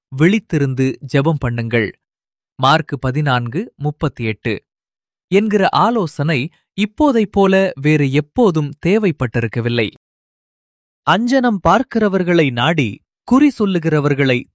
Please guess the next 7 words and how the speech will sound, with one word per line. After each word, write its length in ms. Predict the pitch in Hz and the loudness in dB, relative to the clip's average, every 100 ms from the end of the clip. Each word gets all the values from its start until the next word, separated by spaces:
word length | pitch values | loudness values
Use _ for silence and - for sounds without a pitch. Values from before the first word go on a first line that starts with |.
| - | 0
தேடாதிருங்கள். 800 | 147 190 196 143 127 120 113 151 - _ _ 135 | 2 2 2 2 0 0 -2 -4 -8 _ _ 2
அவர்களாலே 760 | 160 220 185 160 143 131 120 - _ | 4 4 2 2 2 2 -2 -4 _
தீட்டுப்பட 640 | 208 254 - - 165 135 | -2 0 -2 0 0 0
வேண்டாம். 480 | 123 120 113 110 98 _ _ _ _ | 0 0 2 0 0 _ _ _ _
இப்படிப்பட்டவைகளைச் 1080 | 226 - 294 269 240 - 233 233 220 214 208 | -4 0 0 0 -4 -2 0 2 2 2 0
செய்கிறவன் 540 | 202 208 208 196 202 | 2 2 2 0 0
எவனும் 520 | 170 170 214 190 123 | 2 2 4 0 -2